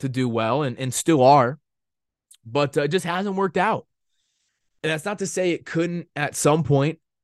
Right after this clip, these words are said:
but I think for right now, it's very clear what this Clippers team needs. And, uh, it's, it's not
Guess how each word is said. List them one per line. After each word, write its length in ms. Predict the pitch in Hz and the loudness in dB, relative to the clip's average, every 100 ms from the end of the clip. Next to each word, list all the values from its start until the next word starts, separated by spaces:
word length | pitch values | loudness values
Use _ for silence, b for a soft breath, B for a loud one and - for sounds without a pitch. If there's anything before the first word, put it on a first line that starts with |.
| _ | _
but 120 | 147 147 | 2 2
I 80 | |
think 260 | 135 170 151 | 4 0 -2
for 160 | 147 135 | -2 0
right 240 | 147 151 | 2 0
now, 220 | 147 143 | -2 -2
it's 100 | 131 | -4
very 380 | 117 127 143 143 | -4 -2 -2 -4
clear 520 | - 139 143 123 107 - _ _ _ | -8 -4 -2 -2 -4 -10 _ _ _
what 340 | - 135 143 131 | -4 0 2 0
this 240 | 131 131 | -2 -2
Clippers 400 | - 139 127 120 | -4 -6 -4 -8
team 300 | - 127 117 | -6 -6 -4
needs. 460 | 131 120 107 98 - _ _ _ | -2 -2 -4 -8 -14 _ _ _
And, 380 | 120 117 117 117 | -4 -2 -2 0
uh, 220 | 117 117 | 2 2
it's, 320 | 107 117 - - _ | 0 -2 -10 -20 _
it's 240 | 127 - | -4 -4
not 500 | 110 113 139 139 127 | -6 -2 2 4 2